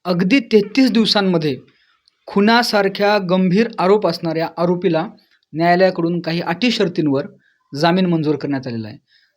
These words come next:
तर, अ, जे क्रिमिनल लॉचं जे क्षेत्र आहे, जे गुन्हेगारी कायद्याच्या, अ, प-, कक्षेमधलं क्षेत्र आहे, त्यामध्ये एक महत्त्वाची बातमी, एक महत्त्वाची नोंद म्हणून या गोष्टीची नोंद घ्यायला हरकत नाही. मी विक्रांत शंके, कॅमेरा पर्सन आदित्य वसाळेसह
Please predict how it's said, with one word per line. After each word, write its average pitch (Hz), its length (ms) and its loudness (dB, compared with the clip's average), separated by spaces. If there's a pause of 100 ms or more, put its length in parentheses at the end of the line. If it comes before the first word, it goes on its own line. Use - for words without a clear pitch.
(120)
तर, 180 140 0 (120)
अ, 170 320 0
जे 160 160 0
क्रिमिनल 208 540 2
लॉचं 185 340 0
जे 170 80 -4
क्षेत्र 151 320 -6
आहे, 135 180 -6
जे 143 100 -6
गुन्हेगारी 175 460 0
कायद्याच्या, 160 500 -4 (420)
अ, 147 120 -8
प-, 143 420 -8 (240)
कक्षेमधलं 202 520 2
क्षेत्र 147 320 -2
आहे, 135 140 -6 (340)
त्यामध्ये 175 320 0
एक 180 140 -6
महत्त्वाची 160 680 -4 (120)
बातमी, 165 560 0
एक 165 180 -2
महत्त्वाची 165 380 -6
नोंद 202 240 0
म्हणून 175 240 -2
या 156 80 -4
गोष्टीची 165 600 -6 (260)
नोंद 175 220 0
घ्यायला 147 200 -2
हरकत 160 360 -2
नाही. 214 160 0 (360)
मी 170 80 0
विक्रांत 180 360 0
शंके, 202 320 0
कॅमेरा 180 280 0
पर्सन 170 340 -4
आदित्य 160 300 -2
वसाळेसह 170 520 0